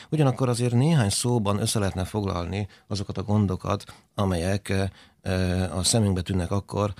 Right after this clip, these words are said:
amikor ezt az új alkotmány koncepciót magunk elé helyezzük az asztalra. Kollár Györgyöt arra kérem, hogy ezekből legalább néhányat ismertessen hallgatóinkkal.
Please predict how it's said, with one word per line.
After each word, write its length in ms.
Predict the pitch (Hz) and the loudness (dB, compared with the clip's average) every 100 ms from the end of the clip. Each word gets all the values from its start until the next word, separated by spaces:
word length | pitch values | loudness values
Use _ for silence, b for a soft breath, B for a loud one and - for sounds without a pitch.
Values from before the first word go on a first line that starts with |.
| B B | B B
amikor 340 | 95 92 95 98 | -8 -8 -6 -8
ezt 180 | - - | -8 -10
az 180 | 90 87 | -10 -6
új 120 | 95 | -4
alkotmány 380 | 92 92 85 82 | -4 -6 -6 -6
koncepciót 720 | 98 101 95 92 - 92 95 B B B | -2 0 0 -2 -2 -2 -2 B B B
magunk 360 | 98 110 104 104 | -2 2 2 2
elé 200 | 90 80 | 0 -2
helyezzük 460 | 98 95 87 95 | 0 0 -2 -2
az 100 | 110 | 0
asztalra. 400 | 113 - 82 - - B B | 0 -2 -6 -8 -12 B B
Kollár 240 | 165 143 | 0 0
Györgyöt 280 | 117 117 107 | 2 0 2
arra 140 | 143 107 | -2 0
kérem, 220 | 110 107 | 0 0
hogy 120 | 113 | 0
ezekből 280 | 131 123 110 | -2 -2 0
legalább 280 | 117 117 95 | 0 0 2
néhányat 640 | 120 131 107 87 87 - - _ - | 4 6 4 2 -2 -6 -16 _ -4
ismertessen 600 | 104 - 92 98 - 82 | -2 -2 -4 -4 -4 -2
hallgatóinkkal. 720 | 92 82 78 76 - 87 | -2 -4 -8 -10 -12 -14